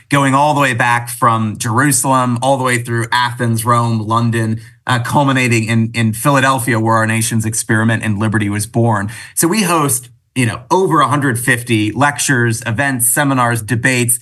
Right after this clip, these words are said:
introducing students to this great tradition. Uh, but more than that, providing a, a network of young leaders, um,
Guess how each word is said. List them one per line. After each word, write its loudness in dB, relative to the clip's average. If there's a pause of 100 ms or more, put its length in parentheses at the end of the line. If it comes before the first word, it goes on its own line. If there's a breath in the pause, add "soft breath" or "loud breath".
(280 loud breath)
introducing 0
students 0
to -2
this 0
great -2
tradition. 0 (320 loud breath)
Uh, 0
but 0
more 2
than 0
that, -2
providing 0
a, -2 (100)
a 2
network 0 (280 soft breath)
of 0
young 2
leaders, 0 (100)
um, 0